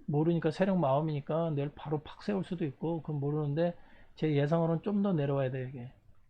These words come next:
좀 더 내려오든가, 옆으로 횡보하든가, 옆으로 횡보해서 이 선들이 올라올 때까지 기다리든가. 일단 파동은 한번 크게 나오고,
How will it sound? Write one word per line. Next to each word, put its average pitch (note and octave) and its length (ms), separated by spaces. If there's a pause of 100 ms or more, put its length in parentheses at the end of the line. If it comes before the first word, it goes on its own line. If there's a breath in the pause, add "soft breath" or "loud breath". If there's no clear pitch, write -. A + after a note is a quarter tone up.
(200)
좀 F#3 180
더 F#3+ 120
내려오든가, D#3+ 680
옆으로 D#3 340
횡보하든가, D3+ 680 (760)
옆으로 D#3 260
횡보해서 F3 420
이 D#3 140
선들이 F#3 380
올라올 D3+ 340
때까지 C#3+ 320
기다리든가. C#3 680 (1700)
일단 E3+ 240
파동은 F#3+ 400
한번 F3+ 240
크게 - 240
나오고, D#3+ 580